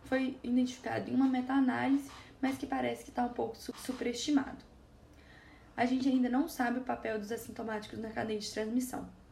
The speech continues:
Para isso, a gente vai precisar, para identificar certamente esse papel,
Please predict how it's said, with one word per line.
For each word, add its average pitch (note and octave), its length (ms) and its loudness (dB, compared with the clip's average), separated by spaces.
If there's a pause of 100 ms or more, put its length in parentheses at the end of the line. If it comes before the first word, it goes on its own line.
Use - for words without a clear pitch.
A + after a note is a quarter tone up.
(440)
Para B3 240 2
isso, A#3+ 300 0
a - 20 0
gente G#3+ 200 -8
vai A3 80 -2
precisar, G#3+ 580 -4
para A3+ 160 0
identificar A3+ 540 -4
certamente A3 880 -2
esse A#2+ 200 -2
papel, A3 520 0